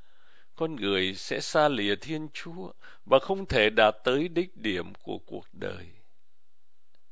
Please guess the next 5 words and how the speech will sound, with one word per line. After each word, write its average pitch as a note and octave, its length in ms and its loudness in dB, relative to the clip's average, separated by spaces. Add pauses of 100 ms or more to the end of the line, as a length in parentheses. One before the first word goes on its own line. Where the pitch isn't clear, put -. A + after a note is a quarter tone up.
(720)
Hình A2 300 -2
phạt G2 240 10 (100)
Thiên D3+ 240 -2
Chúa E3 220 2
dùng G2 420 -2